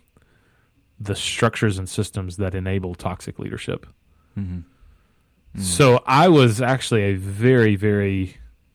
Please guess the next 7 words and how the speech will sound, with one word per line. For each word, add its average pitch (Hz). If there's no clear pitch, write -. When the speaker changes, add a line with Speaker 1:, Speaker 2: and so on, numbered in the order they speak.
Speaker 1:
ardent 104
Mark 98
Driscoll 95
follower 92
back 95
in 92
the 90